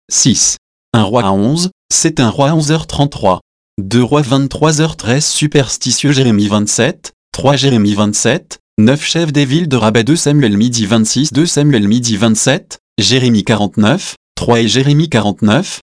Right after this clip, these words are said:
trois, loi juive respectant exclusion perpétuelle de la congrégation, Deutéronome vingt-trois,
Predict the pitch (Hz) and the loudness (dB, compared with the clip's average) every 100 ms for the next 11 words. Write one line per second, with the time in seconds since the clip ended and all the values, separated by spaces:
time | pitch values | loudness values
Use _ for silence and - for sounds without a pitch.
0 | _ - - 151 156 131 143 160 143 139 | _ -6 -2 0 0 0 0 0 -2 -2
1 | 151 - 147 170 160 - 139 127 139 139 | -4 -2 0 0 -2 -4 -2 0 0 0
2 | 156 151 151 151 170 160 113 101 113 107 | -2 -2 -2 0 0 2 0 0 0 0
3 | 110 147 135 - 120 104 143 160 139 123 | 0 2 0 0 -2 0 0 0 2 2
4 | 131 135 110 110 107 - 104 135 | 2 2 0 0 -2 -2 0 0